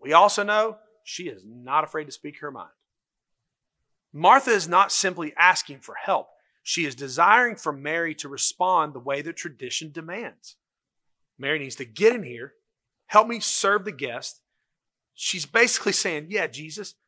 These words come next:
tell her what's what. Get her to get in here,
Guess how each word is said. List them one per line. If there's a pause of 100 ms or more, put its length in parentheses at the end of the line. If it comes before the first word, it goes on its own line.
(260)
tell
her
what's
what. (840)
Get
her
to
get
in
here,